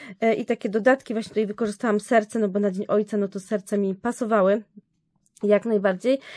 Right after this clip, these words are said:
No i tutaj możemy też typowo taką kobiecą kartkę stworzyć, jak ktoś lubi kosmetyki,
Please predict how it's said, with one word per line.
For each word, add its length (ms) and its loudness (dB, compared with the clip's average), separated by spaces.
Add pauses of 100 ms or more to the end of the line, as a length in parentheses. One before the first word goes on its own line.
(140)
No 80 2
i 60 2
tutaj 200 0
możemy 220 0
też 180 -4
typowo 480 0
taką 320 -4
kobiecą 480 -2
kartkę 600 0
stworzyć, 400 -4
jak 100 -2
ktoś 200 -12
lubi 180 -8
kosmetyki, 800 -4